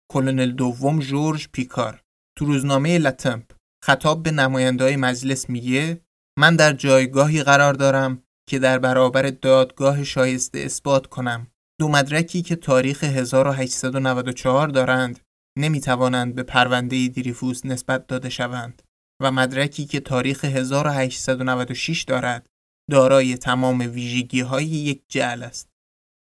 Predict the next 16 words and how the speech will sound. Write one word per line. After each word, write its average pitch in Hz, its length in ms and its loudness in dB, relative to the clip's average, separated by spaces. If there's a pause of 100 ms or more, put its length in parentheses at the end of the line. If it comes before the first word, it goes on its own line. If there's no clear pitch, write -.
(100)
اظهار 139 440 2
نظری 135 420 2
که 127 160 -6
باعث 131 340 -2
می‌شه 123 420 -4 (280)
یازده 135 560 4
ماه 170 220 2
حبس 160 340 -2
بره 123 200 -8
تو - 140 -14
پاچه 123 480 -4
جناب 123 380 -6
پیکار. - 440 -12 (960)
چند 190 200 2
هفته 147 280 0
بعد 165 360 2